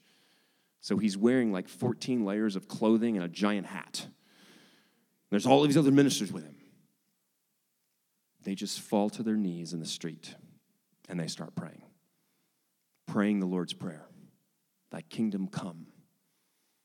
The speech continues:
And the police begin to open up with water cannons on them. And they just keep praying, "Thy kingdom come." And eventually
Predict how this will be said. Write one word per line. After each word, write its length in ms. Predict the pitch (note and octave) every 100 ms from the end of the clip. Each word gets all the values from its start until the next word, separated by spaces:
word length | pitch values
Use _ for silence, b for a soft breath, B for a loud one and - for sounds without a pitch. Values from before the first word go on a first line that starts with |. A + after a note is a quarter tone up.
| _ _ _ _ _ _ _
And 360 | F#2+ F#2 F2+ -
the 80 | F#2
police 500 | F#2 - G#2 A2+ -
begin 360 | - F#2+ F#2+ F2+
to 320 | - F2+ E2 -
open 340 | G#2 A#2 G2+
up 200 | E2+ -
with 140 | E2
water 400 | F2 E2 F2 E2+
cannons 720 | D#2 - - - - - - - - _ _ _ _
on 220 | E2+ D#2+
them. 180 | E2+ - - _ _ _ _ _ _ _ _ _ _ _ _ _ _ _ _
And 140 | F#2+ F2
they 100 | F2
just 200 | E2 -
keep 220 | - -
praying, 320 | - - - - _ _ _ _ _ _ _ _ _ -
"Thy 160 | D#2+
kingdom 420 | - - E2 E2+
come." 280 | E2 E2 - - _ _ _ _ _ _ _ _ _ _ _ _ _ _
And 80 | G#2+
eventually 800 | G2 C#3+ E3+ - G2 F2 F2+